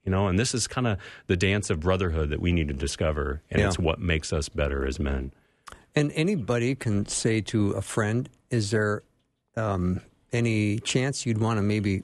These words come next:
Speaker 2: meet a couple times a month and, and just have a group? Uh, maybe we can expand to four, five, six guys, and we can, we can meet and do that twice a month and start having, you know,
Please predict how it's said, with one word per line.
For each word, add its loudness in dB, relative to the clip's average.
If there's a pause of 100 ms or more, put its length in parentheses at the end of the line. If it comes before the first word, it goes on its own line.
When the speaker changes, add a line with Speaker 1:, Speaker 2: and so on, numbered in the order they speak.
(120)
Speaker 2:
meet 2
a -20
couple -4
times 0
a 2
month 0
and, -4 (600)
and 2
just 0
have -2
a -4
group? 0
Uh, 0
maybe 0
we 2
can -2
expand 0
to 0
four, -4
five, -2
six -6
guys, 0
and -2 (520)
we 2
can, 0
we 2
can 0
meet 0
and -2 (200)
do -2
that 0
twice -2
a -2
month -2
and -4 (520)
start 0
having, 0 (260)
you 0
know, 0